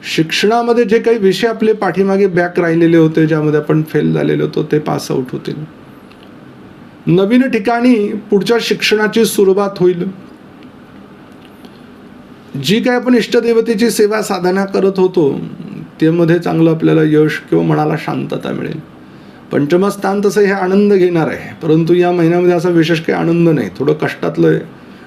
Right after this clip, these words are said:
काम करत राहिले तर मग सगळ्या गोष्टी सुखसुलभ होतील.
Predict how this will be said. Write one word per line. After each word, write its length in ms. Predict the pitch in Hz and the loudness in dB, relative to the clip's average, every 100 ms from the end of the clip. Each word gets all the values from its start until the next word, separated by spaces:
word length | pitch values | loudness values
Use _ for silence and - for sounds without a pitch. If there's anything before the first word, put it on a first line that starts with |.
| - | -10
काम 280 | 156 160 175 | -4 -4 -2
करत 280 | 170 170 160 | 0 0 0
राहिले 300 | 165 165 170 | 0 0 0
तर 220 | 170 156 | -2 -2
मग 480 | 165 165 165 - 156 | 0 0 -2 0 2
सगळ्या 300 | 151 156 160 | 2 0 0
गोष्टी 320 | 160 127 151 | 0 0 -2
सुखसुलभ 640 | 147 156 165 156 143 143 120 | -2 -2 -4 -2 0 0 0
होतील. 320 | 127 - | -2 -2